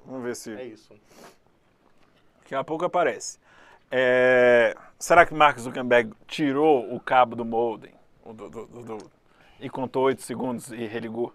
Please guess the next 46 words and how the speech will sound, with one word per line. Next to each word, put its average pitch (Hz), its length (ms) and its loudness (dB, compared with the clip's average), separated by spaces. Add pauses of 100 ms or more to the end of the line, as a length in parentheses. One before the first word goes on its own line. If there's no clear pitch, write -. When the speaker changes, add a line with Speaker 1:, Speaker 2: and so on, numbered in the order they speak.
(1000)
Speaker 2:
Eu 151 180 -6
acho 151 200 -6
que 170 100 -20
não. 113 200 -20 (440)
Mas 147 140 -12
são 202 180 -14
oito 214 180 -14
ou 262 60 -20
são 151 140 -18
Speaker 1:
Hum. 107 60 -18
Speaker 2:
dez? - 380 -20 (140)
Me 127 140 -20
mandavam 135 380 -16
contar 147 260 -16
até 143 140 -18
dez. 113 400 -20 (300)
Speaker 1:
Não, 101 220 -14
depende. 117 440 -12
Você - 140 -12
ligou 123 200 -2
pra 120 180 0
net 143 420 -6
ou 156 80 -4
pra 131 160 -6
Claro? - 300 -10 (380)
Speaker 2:
Não, 110 140 -18
é 104 100 -18
sempre... - 340 -16
agora 139 260 -10
é 151 40 -8
a - 20 -10
mesma 170 240 -16
coisa, 147 260 -16
viado. 104 220 -20 (260)
Não 113 140 -20
tem 131 120 -14
Speaker 1:
É, 120 40 -4
Speaker 2:
mais 120 160 -4
Speaker 1:
então, 131 140 -6
Speaker 2:
essa 110 80 -8
diferença, 120 400 -18
não. 117 120 -12
Speaker 1:
então, 110 120 -20
mas 110 180 -10
nesse 107 280 -12
tempo. 117 340 -16